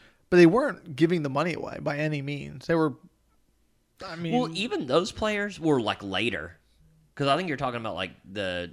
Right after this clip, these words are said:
Speaker 2: guy to my left and the guy to, and those players showed up later than that.
Speaker 1: That's true. But yeah, that's what I'm saying. There was no, I mean, I don't wanna say no gambling, but I mean, it was, I mean, I, I took down some pots with a twelve dollar C bet, so.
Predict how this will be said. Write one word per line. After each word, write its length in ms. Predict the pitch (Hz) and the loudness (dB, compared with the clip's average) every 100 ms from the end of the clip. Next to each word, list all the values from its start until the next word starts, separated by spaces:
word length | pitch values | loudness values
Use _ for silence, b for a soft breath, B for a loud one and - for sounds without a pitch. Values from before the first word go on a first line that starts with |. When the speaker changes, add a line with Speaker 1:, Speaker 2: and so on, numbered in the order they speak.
| 127 | -4
Speaker 2:
guy 200 | 113 113 | 0 0
to 60 | |
my 140 | 110 95 | 0 -6
left 760 | 85 90 101 110 117 123 - - | -8 -6 -2 -2 -2 -6 -18 -14
and 200 | 95 95 | -12 -10
the 40 | |
guy 180 | 90 101 | -4 -4
to, 100 | 98 | -4
and 160 | 107 107 | -6 0
those 200 | 135 156 | 0 0
players 280 | 131 107 | -4 -4
showed 180 | - 104 | -4 -6
up 140 | 87 - | -6 -6
later 280 | 104 120 | -4 -4
than 180 | 85 85 | -6 -10
that. 300 | 85 87 87 - b b b | -10 -8 -10 -16 b b b
Speaker 1:
That's 160 | 165 - | -2 -2
true. 220 | - 147 | -4 0
But 120 | 143 | 4
yeah, 180 | 185 175 | 6 6
that's 120 | 165 | 4
what 60 | 185 | 0
I'm 40 | |
saying. 140 | 165 160 | 0 6
There 100 | 175 | 8
was 180 | 156 | 8
no, 560 | 151 190 185 175 160 139 b b b b - _ _ _ - | 6 10 10 10 4 0 b b b b -20 _ _ _ -10
I 60 | |
mean, 140 | 151 156 | -2 2
I 40 | |
don't 80 | 190 | 4
wanna 120 | 196 | 4
say 160 | 160 156 | 2 2
no 220 | 143 165 | 4 4
gambling, 520 | 135 143 156 139 143 | 4 2 2 0 -2
but 100 | 135 | -4
I 40 | 143 | -4
mean, 160 | 143 | -2
it 80 | 175 | 0
was, 420 | 170 127 - - - _ _ _ - | 0 -2 -6 -16 -20 _ _ _ -10
I 80 | 143 | -4
mean, 100 | 151 | 2
I, 180 | 165 151 | 4 4
I 40 | |
took 200 | 151 175 | 2 0
down 260 | 156 151 143 | 0 0 0
some 180 | 143 135 | -4 -4
pots 340 | 147 143 - | -2 -2 -4
with 80 | - | -12
a 80 | - | -10
twelve 300 | - 156 139 | 0 0 2
dollar 260 | 156 147 | -2 -4
C 260 | 131 - 151 | -8 -6 -4
bet, 340 | 131 - - | -6 -10 -12
so. 320 | - - 139 | -12 -12 -12